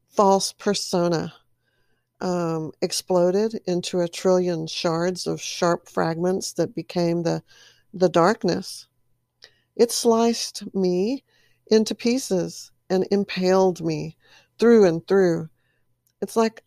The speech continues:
I died a death of a million wounds that all happened in an instant as I stood paralyzed with shock. But what happens when you try to come back to life?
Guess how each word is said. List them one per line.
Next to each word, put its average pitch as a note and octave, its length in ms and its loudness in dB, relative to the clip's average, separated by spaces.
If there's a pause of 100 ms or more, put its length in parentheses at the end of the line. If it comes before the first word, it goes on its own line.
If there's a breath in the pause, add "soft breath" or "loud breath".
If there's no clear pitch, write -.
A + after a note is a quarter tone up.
I G#3+ 160 2
died G#3+ 680 -2 (120)
a F3+ 100 0
death F#3 480 0
of F3+ 100 -6
a E3+ 80 0
million G3 720 0
wounds E3+ 680 -2 (640)
that F#3+ 120 6
all F#3+ 180 6
happened F#3+ 580 0
in F3+ 80 -2
an E3+ 100 0
instant F3 760 -4 (420)
as F#3+ 160 0
I F#3 120 2
stood F#3 400 -2
paralyzed F3+ 680 -2
with E3+ 180 -8
shock. - 540 -6 (1900)
But A3+ 320 2 (300)
what A#3+ 240 2
happens A#3+ 800 0 (340)
when A3 180 4
you G#3 140 0
try G3+ 320 0
to F#3+ 80 -4
come G3 220 -4
back F3+ 380 -2
to - 100 -12
life? F3 680 -4